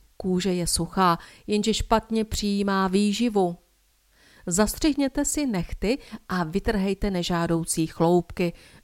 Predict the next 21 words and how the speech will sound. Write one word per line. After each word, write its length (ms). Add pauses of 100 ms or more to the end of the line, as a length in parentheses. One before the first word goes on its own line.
(100)
Při 180
mrazech 500
ošetřujte 680
pleť 360
mastnými 600
krémy 560 (300)
a 100
rty 460 (160)
jelením 600
lojem. 480 (1400)
A 60
jaké 420
barvy, 500
vůně 480
a 120
kameny 400
jsou 320
vhodné? 640 (540)
Hnědé 760
tóny 440
půdy. 720